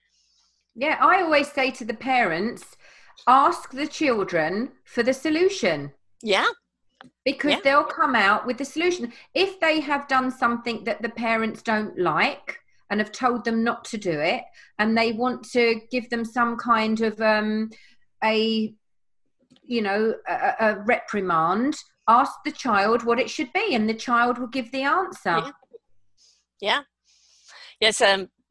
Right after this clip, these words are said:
Speaker 2: um, I was a nanny for a while when I first came to Canada, and, um, uh, whenever this one particular child played up and she had little tantrums,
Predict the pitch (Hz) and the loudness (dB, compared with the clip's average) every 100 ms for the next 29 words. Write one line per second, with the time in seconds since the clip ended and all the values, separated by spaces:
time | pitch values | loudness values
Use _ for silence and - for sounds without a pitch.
0 | _ _ - 190 185 180 208 202 220 190 | _ _ -4 0 0 -2 -2 0 2 2
1 | 196 196 196 170 170 165 160 - 175 - | 0 0 -4 -2 -2 -2 -6 -6 -6 -2
2 | 165 - 196 180 170 160 151 - 160 151 | -4 -4 -8 -6 -4 -2 -2 -6 -10 -4
3 | 156 151 156 _ _ _ _ _ _ - | -2 -2 -4 _ _ _ _ _ _ -20
4 | - 165 160 - 190 175 170 175 165 170 | -2 0 0 -2 -2 2 2 2 0 -4
5 | - 175 180 - - 175 185 165 - 170 | -4 -4 -4 -10 -8 -4 0 -2 0 -2
6 | 156 139 175 180 175 175 160 185 - 170 | 0 -2 -2 -6 -6 -6 -6 -8 -2 -2
7 | 170 - 156 151 | -2 -8 -10 -10